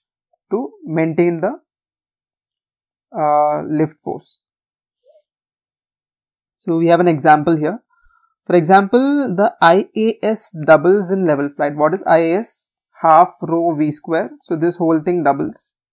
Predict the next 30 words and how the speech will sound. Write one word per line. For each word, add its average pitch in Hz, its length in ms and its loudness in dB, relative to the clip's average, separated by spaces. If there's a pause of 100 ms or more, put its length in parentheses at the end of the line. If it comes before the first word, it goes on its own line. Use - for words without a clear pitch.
(1500)
So - 220 -2
what 190 200 6
will 208 120 6
happen? 226 380 4 (200)
tas 175 540 6
will 196 180 2
double. 151 380 -2 (1080)
And 175 180 0
in 180 140 0
order 180 240 2
to 214 80 0
maintain 175 440 0
the 196 60 -2
same 170 280 -2
lift, 185 240 -4 (320)
what 160 200 0
we'll 175 220 4
do? 180 220 -6 (600)
So - 160 -18
if - 60 -10
I 165 80 -4
can 160 220 -2
write 151 260 2
down 151 220 0
the 151 80 -6
formula, 147 680 0
half 165 220 2
rho 185 160 0
V 165 120 -4
square 175 420 -6